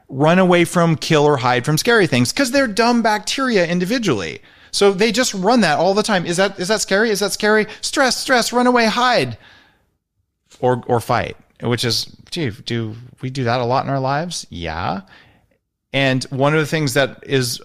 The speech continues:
phenomenal about what you've done in your career, when you're driving really fast, most people are like, "I would so shit myself if I was going that fast. I couldn't possibly do it."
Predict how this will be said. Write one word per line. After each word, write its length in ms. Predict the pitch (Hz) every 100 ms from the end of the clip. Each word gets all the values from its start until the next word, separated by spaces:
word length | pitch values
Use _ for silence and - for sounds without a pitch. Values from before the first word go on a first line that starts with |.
| - -
phenomenal 800 | - 156 151 139 156 196 151 127 127
about 320 | 123 131 127
what 240 | 131 131
you've 220 | 127 139
done 200 | 135 117
in 120 | 113 113
your 160 | 104
career, 540 | 104 101 92 92 127 135 - -
when 260 | 143 170 175
you're 200 | 180 170
driving 720 | 147 135 131 160 165 180 170
really 300 | 151 156 165
fast, 540 | 147 139 214 233 -
most 260 | 143 165 208
people 240 | 214 175
are 40 | 135
like, 200 | 135 -
"I 140 | 117
would 400 | 151 156 143 127
so 800 | - - - - 131 131 143 147 - - _ _ -
shit 380 | - - 262
myself 600 | - 90 85 71 50 - -
if 140 | 104
I 100 | 87
was 140 | 90
going 220 | - 90 92
that 180 | 87
fast. 280 | 104 95 -
I 120 | 123
couldn't 360 | 123 - 120 117
possibly 540 | 117 104 98 107 104
do 220 | 104 165 123
it." 180 | 76